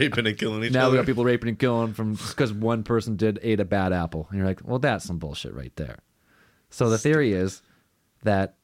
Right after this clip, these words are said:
Speaker 2: say, I'm gonna, I, I like to go from a, like, a, a way, like, an interdimensional being. Like, God is a different being from a different universe, and he created this.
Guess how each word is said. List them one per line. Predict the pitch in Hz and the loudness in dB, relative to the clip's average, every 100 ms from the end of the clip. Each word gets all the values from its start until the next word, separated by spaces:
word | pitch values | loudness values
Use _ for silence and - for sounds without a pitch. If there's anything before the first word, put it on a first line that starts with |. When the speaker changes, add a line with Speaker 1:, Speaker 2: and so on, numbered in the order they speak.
| - | -20
Speaker 2:
say, | - 147 135 127 123 | -6 0 2 2 0
I'm | 123 | 0
gonna, | 147 127 | 0 0
I, | 120 139 120 | -2 0 0
I | |
like | 160 | 0
to | 135 | 0
go | 123 | -2
from | 117 | 0
a, | |
like, | 107 104 | 0 0
a, | 95 _ | -4 _
a | 107 | -2
way, | 104 101 | 2 2
like, | 95 - _ _ _ _ _ _ - | 0 -4 _ _ _ _ _ _ -6
an | 98 | -6
interdimensional | 101 117 113 104 101 - 92 78 | -4 -2 0 2 0 -2 -4 0
being. | 95 87 76 | 0 0 -2
Like, | 73 76 | -6 -2
God | 98 101 101 | 2 2 2
is | 95 | 0
a | 87 | -2
different | 85 98 87 - | -4 -2 -4 -2
being | 104 104 | 0 2
from | 95 92 | 0 -2
a | |
different | 90 90 | -2 -2
universe, | 92 92 85 85 - - - _ | 0 0 0 -2 -4 -10 -18 _
and | - | -2
he | 95 | -2
created | 87 - - 98 104 104 95 80 | -2 -8 -2 4 4 4 2 -2
this. | 92 64 - - | -4 -6 -12 -18